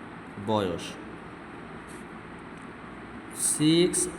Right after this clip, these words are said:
এক্স যোগ ফাইভ বছর।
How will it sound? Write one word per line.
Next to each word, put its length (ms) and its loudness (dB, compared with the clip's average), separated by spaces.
এক্স 520 6
যোগ 280 6
ফাইভ 240 0
বছর। 340 2